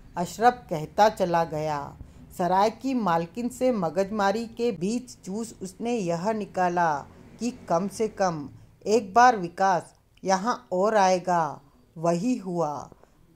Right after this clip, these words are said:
तब तो उसने विकास के स्वागत का इंतजाम भी जरूर किया होगा। यकीनन किया।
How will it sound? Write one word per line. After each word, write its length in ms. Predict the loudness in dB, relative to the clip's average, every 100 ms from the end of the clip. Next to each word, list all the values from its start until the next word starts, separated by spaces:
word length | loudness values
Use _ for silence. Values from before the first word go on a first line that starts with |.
| 0
तब 240 | 0 0 2
तो 100 | 2
उसने 380 | 2 0 0
विकास 500 | 0 -2 2 2 2 -2
के 140 | -2
स्वागत 580 | -2 -4 -4 -2 -4 -4
का 140 | -2 -2
इंतजाम 680 | -2 -6 -4 2 2 2
भी 200 | -4 -6
जरूर 460 | -8 -8 -8 -6 -8
किया 320 | -8 -2 0
होगा। 600 | 0 -2 2 2 2 -2 -20 -20 -18 -6
यकीनन 520 | -6 -4 -6 -2 -2
किया। 680 | -4 -8 -4 0 0 0